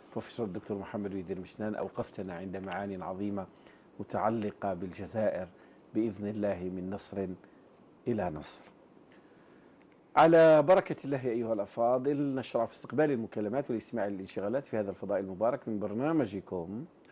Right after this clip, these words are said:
هلا سألوا عبر الخامسة قناة القرآن الكريم من الجزائر. أهلًا بكم وبانشغالاتكم، نسعد بأن نستمع إليكم وأن نتواصل معكم ونتواصى بالحق في إطار هذا الفضاء المبارك المخصص لانشغالاتكم،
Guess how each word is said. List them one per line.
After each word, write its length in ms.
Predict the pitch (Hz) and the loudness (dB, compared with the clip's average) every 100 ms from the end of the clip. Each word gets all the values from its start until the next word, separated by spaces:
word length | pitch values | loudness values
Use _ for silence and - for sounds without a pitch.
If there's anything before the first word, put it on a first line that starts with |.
| - - - - - | -20 -20 -20 -20 -10
هلا 520 | 107 165 214 160 120 | 2 4 6 4 2
سألوا 500 | 101 - - 101 123 | 0 -2 -2 0 0
عبر 160 | 127 151 | 0 -2
الخامسة 500 | 151 185 170 147 123 | 6 6 8 4 -2
قناة 320 | - 117 117 139 | -2 -6 -6 -8
القرآن 440 | 135 139 165 190 | -2 2 6 6
الكريم 420 | 180 - 151 139 131 | 4 2 2 2 0
من 200 | 117 104 | -2 -4
الجزائر. 520 | 92 98 87 67 - - - - - - - - | -8 -10 -6 -6 -8 -16 -20 -20 -20 -20 -8 -4
أهلًا 160 | 110 | -2
بكم 260 | 104 107 139 | -2 -2 -2
وبانشغالاتكم، 960 | 147 123 101 92 92 92 107 - 131 131 | 0 -2 -4 -6 -4 -4 -4 -4 0 0
نسعد 560 | - 127 120 156 123 | 0 0 2 2 0
بأن 220 | 110 98 | -2 -2
نستمع 420 | 98 - 104 101 71 | -4 -8 -8 -6 -6
إليكم 460 | 92 110 113 135 131 - - - | -4 -6 0 -2 -2 -14 -20 -8
وأن 240 | - 120 120 | -2 0 0
نتواصل 880 | 113 117 123 135 127 110 - 101 92 | 0 4 6 6 4 0 -2 -2 -4
معكم 460 | 92 95 127 143 | -6 -6 -6 -2
ونتواصى 680 | 180 190 165 139 127 117 113 | 2 2 6 6 6 4 -2
بالحق 320 | 90 87 135 - - - - - | -2 -2 -2 -2 -12 -20 -20 -2
في 220 | 156 139 | 4 4
إطار 280 | - 117 107 104 | 4 2 2 0
هذا 120 | 104 | -2
الفضاء 460 | 98 101 107 117 101 | -4 -2 0 2 0
المبارك 840 | 95 87 87 101 120 135 147 - - | -6 -10 -4 2 4 4 2 0 -4
المخصص 680 | 117 107 - 120 - - | -2 -4 -6 -10 -10 -8
لانشغالاتكم، 840 | 98 98 - 87 90 98 - 135 139 | -8 -8 -4 -2 -2 -2 2 4 4